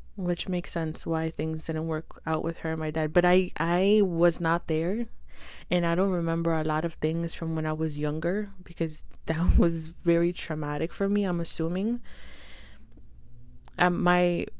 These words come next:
the way that I, my brain works, my bra-, I f-, I say this all the time, my brain loves me so much that it blocked out a lot of traumatic events for me so that I don't remember things.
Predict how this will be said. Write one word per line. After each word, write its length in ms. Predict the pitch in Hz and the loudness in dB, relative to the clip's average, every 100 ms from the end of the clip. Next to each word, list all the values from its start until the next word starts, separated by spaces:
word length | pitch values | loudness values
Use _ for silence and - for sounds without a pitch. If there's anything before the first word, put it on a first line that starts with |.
| - | -8
the 200 | - 175 | 0 2
way 140 | 185 202 | 6 6
that 120 | 202 | 6
I, 80 | 190 | 4
my 320 | 170 165 175 | 0 0 0
brain 480 | 175 156 170 170 160 | -2 0 0 2 2
works, 340 | 156 156 - | 0 -2 -4
my 140 | 165 170 | 0 0
bra-, 300 | 160 180 - | 2 0 2
I 80 | 170 | 0
f-, 200 | - - | -2 -4
I 100 | 175 | 0
say 240 | - 185 | 2 2
this 160 | 185 175 | 2 2
all 120 | 165 | 0
the 80 | 165 | 0
time, 240 | 160 170 170 | 2 0 0
my 80 | |
brain 400 | 160 165 170 180 | -2 -2 0 0
loves 260 | 165 160 160 | 0 -2 -2
me 160 | 165 165 | -2 -2
so 300 | - 165 165 | -2 0 0
much 500 | 151 156 214 - - - - - - - - - - - - | -2 -2 -4 -6 -8 -14 -14 -14 -14 -16 -16 -16 -16 -14 -10
that 180 | 175 170 | 0 2
it 160 | 180 165 | 2 4
blocked 460 | 165 165 175 - | 4 6 4 2
out 240 | 170 165 - | 2 2 0
a 80 | 165 | 0
lot 460 | 165 165 160 160 165 | 2 4 4 4 2
of 180 | 160 | -2
traumatic 640 | - - 175 170 160 160 - | -6 -4 -2 0 0 -2 -4
events 380 | 151 156 156 | -2 -4 -2
for 160 | - 165 | -6 -6
me 160 | 156 156 | -6 -6
so 180 | - | -4
that 140 | 156 156 | 0 0
I 100 | 160 | 0
don't 320 | 156 165 165 | 2 0 0
remember 720 | 160 156 156 156 156 151 147 | -2 -2 -2 -2 -2 -2 -6
things. 680 | 151 147 147 170 - - - | -6 -6 -6 -8 -10 -10 -12